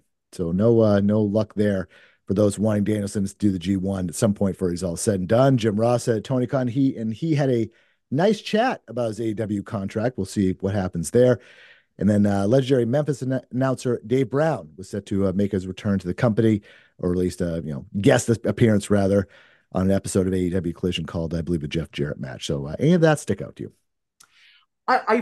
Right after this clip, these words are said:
Speaker 2: found the whole, uh, Young Bucks Hangman R O H thing quite weird.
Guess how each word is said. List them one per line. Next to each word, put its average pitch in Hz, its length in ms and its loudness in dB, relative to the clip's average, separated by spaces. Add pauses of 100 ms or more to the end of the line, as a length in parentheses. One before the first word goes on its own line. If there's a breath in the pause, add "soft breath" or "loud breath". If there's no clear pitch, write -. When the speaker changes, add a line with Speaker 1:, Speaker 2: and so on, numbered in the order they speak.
(140)
Speaker 2:
found 240 300 2
the 226 80 4
whole, 175 480 2
uh, 120 460 2 (280)
Young 120 260 -2
Bucks 120 280 -2
Hangman 113 440 -4
R 104 180 2
O 98 100 0
H 98 200 -6
thing 87 220 -12
quite 87 300 -8
weird. 78 400 -8